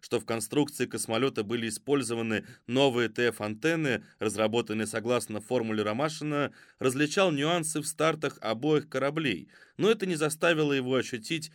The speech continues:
сопричастность к большому событию. В настоящий момент его больше волновала близость Аларики и её настроение, поэтому он думал преимущественно о том, как отвлечь её от горьких дум, и придумал. Прямо с монитора,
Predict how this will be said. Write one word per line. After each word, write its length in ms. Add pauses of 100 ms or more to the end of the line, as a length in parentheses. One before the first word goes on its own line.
(160)
сопричастность 680
к 60
большому 440
событию. 680 (260)
В 60
настоящий 560
момент 520 (240)
его 200
больше 380
волновала 560
близость 480
Аларики 760 (120)
и 100
её 220
настроение, 840 (300)
поэтому 560
он 200
думал 280
преимущественно 800
о 40
том, 380 (160)
как 220
отвлечь 420
её 200
от 100
горьких 460
дум, 360 (220)
и 80
придумал. 640 (300)
Прямо 240
с 100
монитора, 720